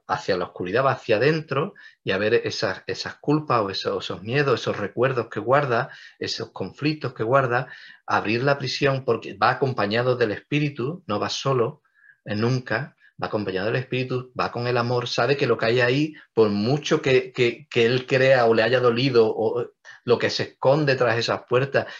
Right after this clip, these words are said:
no puede ser otra cosa que amor, independientemente de que los ojos todavía le muestren, y va a abrir la puerta con la llave del amor, ¿eh? Se ve, la llave tiene un corazón y un ojo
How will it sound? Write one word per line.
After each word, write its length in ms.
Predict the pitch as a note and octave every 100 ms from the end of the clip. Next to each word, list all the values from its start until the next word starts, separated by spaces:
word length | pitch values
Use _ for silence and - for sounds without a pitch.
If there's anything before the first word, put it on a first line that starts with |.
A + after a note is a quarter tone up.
| -
no 240 | - C3 C3+
puede 220 | D#3 D3
ser 180 | - C#3+
otra 220 | C#3 B2
cosa 300 | B2+ - C3+
que 80 | A#2+
amor, 440 | G#2+ C3+ E3 G3 -
independientemente 760 | A2+ A2 A2 B2 C3 C3 B2+
de 140 | A#2+ A2+
que 100 | G#2+
los 220 | F#2+ B2+
ojos 180 | A#2+ A#2
todavía 360 | A2+ A2 A2
le 80 | G2
muestren, 440 | G2+ C3 - C#3 C#3+ - -
y 120 | - F#2
va 80 |
a 20 | F#2+
abrir 180 | A2
la 160 | A2+ G2+
puerta 320 | A2+ A#2 A#2+
con 100 | -
la 100 | F#2+
llave 200 | F2+ A#2
del 140 | A#2 G#2
amor, 400 | G2+ A#2+ A#2+ -
¿eh? 120 | G#2
Se 140 | - G2+
ve, 340 | G#2 A2 A#2 _ - -
la 100 | F#2
llave 300 | F#2+ G#2+ G#2+
tiene 260 | G#2+ G2+ G2+
un 120 | F#2+
corazón 520 | G#2 F#2+ - B2 C3+
y 80 | A2
un 100 | G2+
ojo 380 | F#2 F2+ E2